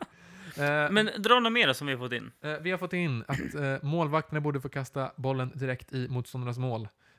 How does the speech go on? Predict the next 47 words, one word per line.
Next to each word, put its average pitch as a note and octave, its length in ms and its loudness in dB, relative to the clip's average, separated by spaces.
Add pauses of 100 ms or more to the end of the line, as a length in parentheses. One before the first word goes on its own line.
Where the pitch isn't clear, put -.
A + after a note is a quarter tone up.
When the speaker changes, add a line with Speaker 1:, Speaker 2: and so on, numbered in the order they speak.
(160)
Speaker 1:
Eh, B2+ 120 -4 (300)
det B2+ 140 -6
här B2+ 160 0
händer A#2 280 0
väl G#2+ 220 -2
en A2 160 -2
gång G#2+ 320 -4
ungefär G#2+ 380 -4
aldrig. G#2+ 500 -2 (420)
Eh, A#2 100 -4 (180)
men B2 140 -4
det C3+ 60 2
är D3 40 2
väl C#3+ 120 0
upp A#2+ 160 -2
en A2+ 80 -6
kasse A#2+ 260 -6
i - 20 -4
sådana A#2+ 160 -4
fall G2 220 -8
då. B2+ 120 -10 (300)
Speaker 2:
Ja. A#2+ 300 -2
Speaker 1:
Och C#3 100 -2
det C3 100 2
ser C#3 220 0
väl B2 160 0
inget A2 240 -6
emot. A2 340 -14 (600)
Fan, C#3 180 2
Speaker 2:
Men C#3+ 80 -2
Speaker 1:
fan C#3+ 140 0
vad C#3 120 -2
kul A2 200 -4
det G#2 80 -6
skulle A2 200 -8
vara G#2 200 -6
med A2 360 -8
målvaktskasse A2+ 680 -8
liksom. - 300 -18 (140)
Speaker 2:
Ja, D3 180 0
och C#3+ 160 -6
där F3 140 2
hade E3 200 0
vi C3+ 80 2
en C3 100 2
liten B2 280 -6
diskussion. B2 640 -8